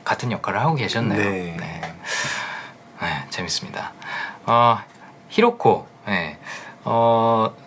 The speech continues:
Speaker 1: 같은 얼굴을 하고 있는 일 인 이 역을 했던 히로코,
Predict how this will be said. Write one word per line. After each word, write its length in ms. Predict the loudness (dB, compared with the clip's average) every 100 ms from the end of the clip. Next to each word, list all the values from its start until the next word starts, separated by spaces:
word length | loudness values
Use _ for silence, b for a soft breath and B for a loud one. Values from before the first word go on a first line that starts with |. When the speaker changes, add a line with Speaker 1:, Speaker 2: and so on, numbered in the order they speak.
| -20 -18 -16 -12 -2
Speaker 1:
같은 480 | 0 2 4 4 2
얼굴을 420 | 0 2 4 4
하고 200 | 4 2
있는 420 | -2 -2 0 0
일 140 | 0 0
인 140 | 2
이 80 | 2
역을 220 | 2 0
했던 420 | -4 -2 2 2
히로코, 520 | 2 0 0 -2 -8